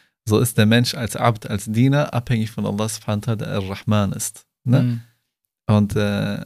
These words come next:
Speaker 1: also der, das Konzept von Ibadah ist ja sehr, sehr interessant, weil eigentlich wäre dann das gesamte Leben,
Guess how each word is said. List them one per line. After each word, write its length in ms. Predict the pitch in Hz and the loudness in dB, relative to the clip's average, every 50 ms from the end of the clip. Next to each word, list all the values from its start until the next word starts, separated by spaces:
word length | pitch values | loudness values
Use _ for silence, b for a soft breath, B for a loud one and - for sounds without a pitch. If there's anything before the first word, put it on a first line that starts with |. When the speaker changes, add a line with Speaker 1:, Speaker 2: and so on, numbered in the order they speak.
| - _ | -14 _
Speaker 1:
also 200 | - 113 101 110 | -2 0 2 2
der, 240 | 104 110 110 113 - | 4 4 4 4 4
das 180 | 110 113 - | 0 -2 0
Konzept 300 | - 143 127 - 165 160 | 0 0 4 4 2 2
von 120 | - 143 120 | 2 0 2
Ibadah 400 | 113 113 117 131 147 135 117 110 | 2 4 4 4 4 4 2 -2
ist 120 | 127 - - | -2 -2 -4
ja 60 | 110 | -2
sehr, 200 | 101 113 113 110 | 0 2 2 2
sehr 100 | 107 101 | 0 -2
interessant, 480 | 98 107 - - 110 - - 120 117 107 | -4 -4 -6 -8 -6 0 0 0 2 2
weil 180 | 110 104 - - | 0 -4 -2 -2
eigentlich 420 | - 120 123 127 - - 107 107 | 0 0 0 0 -2 -6 -6 -4
wäre 260 | 107 113 113 110 110 | -2 -2 0 -2 0
dann 140 | 107 107 101 | 0 0 -2
das 120 | 101 - - | -2 -4 -4
gesamte 340 | 110 107 104 107 107 - 107 | -2 -2 -2 -2 -2 -4 -4
Leben, 420 | 98 110 110 104 101 95 95 - | -2 0 0 0 0 -2 -4 -6